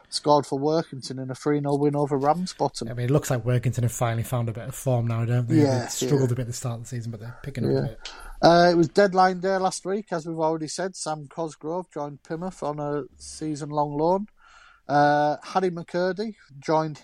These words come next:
Speaker 1: Hibs from Swindon for an undisclosed fee. This got announced at half one in the morning, and there was
Speaker 2: Mm.
Speaker 1: complete radio silence till late afternoon, which, given what old Harry's like on his
Speaker 2: <laughs>
Speaker 1: socials,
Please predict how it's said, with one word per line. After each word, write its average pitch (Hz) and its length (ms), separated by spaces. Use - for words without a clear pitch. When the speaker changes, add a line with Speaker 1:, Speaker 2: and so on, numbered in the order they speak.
Speaker 1:
Hibs 175 240
from 156 160
Swindon 170 560
for 151 180
an 147 120
undisclosed 147 760
fee. 185 360
This 202 220
got 202 260
announced 180 420
at 147 100
half 160 360
one 156 180
in 151 120
the 143 80
morning, 156 480
and 120 140
there 127 100
was 131 100
Speaker 2:
Mm. 131 60
Speaker 1:
complete 143 520
radio 143 460
silence 143 880
till 131 580
late 147 320
afternoon, 135 720
which, - 400
given 139 480
what 135 160
old 131 300
Harry's 139 360
like 135 260
on 135 100
his 131 200
Speaker 2:
<laughs> 160 160
Speaker 1:
socials, 127 480